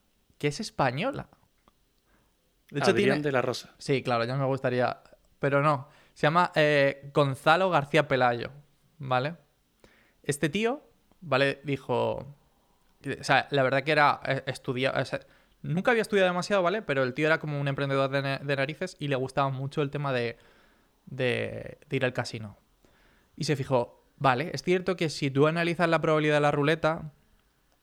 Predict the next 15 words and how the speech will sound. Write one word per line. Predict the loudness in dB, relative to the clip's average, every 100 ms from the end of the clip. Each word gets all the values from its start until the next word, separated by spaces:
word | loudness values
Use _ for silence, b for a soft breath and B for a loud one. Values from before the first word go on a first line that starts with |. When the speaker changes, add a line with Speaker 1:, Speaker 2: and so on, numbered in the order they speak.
| _ -20 -12
Speaker 1:
como | -6 -4
hemos | -2 -2
dicho | 0 0
antes, | 0 -2
es | -4 -4
de | -2
un | 0
dos | -2
coma | -2 -2
siete | -2 -2 -2
por | -2
ciento | -2 0 0
de | 2
pérdida | 0 2 0
constante. | 0 -4 -4 -6 -12